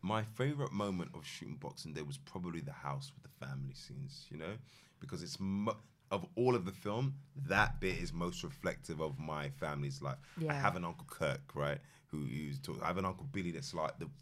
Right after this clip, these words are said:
Speaker 1: cheeky Cockney white boy.
Speaker 2: <laughs>
Speaker 1: I have an Uncle Clint who's my Nigerian uncle, right? And all of those conversations and the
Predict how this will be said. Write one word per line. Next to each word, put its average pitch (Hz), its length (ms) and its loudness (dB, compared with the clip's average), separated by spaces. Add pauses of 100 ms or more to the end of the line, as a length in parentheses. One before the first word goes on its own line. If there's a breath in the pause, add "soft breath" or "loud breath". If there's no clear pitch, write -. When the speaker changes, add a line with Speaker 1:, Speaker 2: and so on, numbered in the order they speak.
Speaker 1:
cheeky 98 440 0
Cockney 92 400 2
white 90 340 4
boy. 78 140 0 (180)
Speaker 2:
<laughs> - 140 2
Speaker 1:
I 95 60 8
have 139 180 6
an - 100 0
Uncle 101 380 2
Clint 113 260 4
who's 80 140 -2
my 87 120 6
Nigerian 90 520 6
uncle, 87 320 2
right? 92 200 4 (360 loud breath)
And 87 120 -2 (180)
all 117 200 6
of 101 100 0
those 107 200 0
conversations 101 720 -4
and 85 80 -8
the 80 80 -8